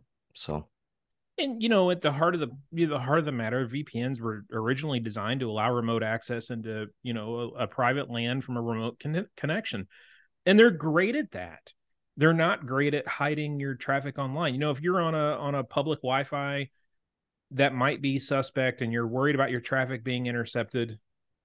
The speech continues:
Speaker 2: okay. But to use a V P N, and, and I know I'm preaching to the choir. Nobody's, everybody's probably like, "Yeah, rock, go, keep going, Josh. Keep preaching to the choir." Um,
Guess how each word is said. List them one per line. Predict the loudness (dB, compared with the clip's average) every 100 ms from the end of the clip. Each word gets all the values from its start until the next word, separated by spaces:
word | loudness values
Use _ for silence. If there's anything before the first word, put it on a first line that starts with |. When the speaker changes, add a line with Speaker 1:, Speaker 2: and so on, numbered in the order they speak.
| _ -2
Speaker 2:
okay. | -2 0 0 0 -2 -16 _ _ _ _ _ _ -2
But | -2
to | -2
use | 0 2 2
a | 0
V | -2
P | -4 -6
N, | -4
and, | -4 -4 -6
and | -2
I | 0 2
know | 0 -2
I'm | -2 -4
preaching | -2 -4 -6
to |
the | -12
choir. | -12 -6 -2 -2
Nobody's, | -2 -2 -2 -4 -8 -14 -10
everybody's | -8 -4 -6 -6
probably | -6 -6
like, | -6 -8
"Yeah, | -6 -6 -6
rock, | -10 -10 -10 -12 -12
go, | -10 -10 -10
keep | -10
going, | -8 -8 -6
Josh. | -6 -6 -8
Keep | -10 -12 -10
preaching | -8 -6 -6 -10
to |
the | -12
choir." | -6 -2 -2 -4 -18 -20 -2
Um, | 4 6 6 0